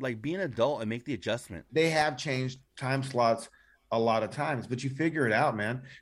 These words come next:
Speaker 2: When you're passionate about something, you figure it out. And if you're passionate about this show and in your family of the show, which Cubs fans been a caller for a long time. So I just, I think this is beneath them, man. I think to, to belittle,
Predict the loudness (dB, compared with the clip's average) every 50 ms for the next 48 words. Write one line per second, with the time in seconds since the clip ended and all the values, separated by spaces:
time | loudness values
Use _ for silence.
0 | _ 0 2 4 4 4 4 4 4 4 4 2 0 0 2 2 2 2 0 0
1 | 0 -2 -4 -2 -2 -2 -2 -2 0 0 0 0 2 0 0 0 2 2 2 2
2 | 2 0 -4 -10 _ _ -20 -14 _ -8 -6 -6 -4 -4 -4 0 2 4 4 4
3 | 2 0 -2 0 2 2 0 0 0 -2 -4 -4 -4 -2 0 2 2 2 2 0
4 | -2 -6 -14 -20 -20 _ _ -4 -4 -2 0 0 2 2 2 2 0 -2 -8 -12
5 | -14 -12 -4 0 2 4 4 4 4 4 4 4 4 2 0 -2 -2 0 2 2
6 | 4 4 4 4 4 2 0 -2 -4 -8 -16 -18 -20 -20 _ _ 0 2 2 2
7 | 0 -2 -4 -2 -2 -2 -2 -2 -2 0 0 -2 -4 -8 -14 -20 _ _ -10 -2
8 | 2 4 4 4 4 2 0 0 0 0 2 2 0 0 0 -2 -4 -4 -4 -4
9 | -2 -2 -2 -2 -4 -6 -8 -14 -20 -20 -20 -8 -2 2 4 4 4 4 2 0
10 | 0 2 0 2 2 0 0 0 -2 -2 -4 -6 -4 -4 -4 -2 0 0 0 0
11 | -2 -2 -2 0 0 0 0 2 0 0 -2 -2 -6 -6 -6 -6 -2 0 0 0
12 | 0 0 0 0 2 4 4 4 4 4 6 6 6 4 4 2 -2 -4 -6